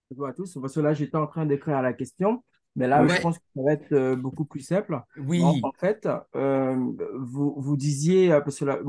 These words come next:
Speaker 1: je suis, je travaille, euh, à la bibliothèque, euh, de Viry-Châtillon, à Con-,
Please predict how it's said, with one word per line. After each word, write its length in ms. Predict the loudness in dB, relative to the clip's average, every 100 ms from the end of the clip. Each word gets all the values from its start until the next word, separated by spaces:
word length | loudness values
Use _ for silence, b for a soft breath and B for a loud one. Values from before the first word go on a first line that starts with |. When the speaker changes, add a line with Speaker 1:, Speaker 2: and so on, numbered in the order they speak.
| -4 -4
Speaker 1:
je 180 | -6
suis, 420 | -6 -8 -4 -2 -2
je 140 | -6
travaille, 520 | 0 2 4 4 4
euh, 160 | 2 2
à 160 | 0
la 80 | -2
bibliothèque, 800 | -2 -2 -2 -2 -4 -4 -6 -4
euh, 320 | -2 0 -2
de 400 | -4 -4 -2 -2
Viry-Châtillon, 680 | -2 -4 -2 -4 -4 -2 0
à 100 | 0
Con-, 180 | -4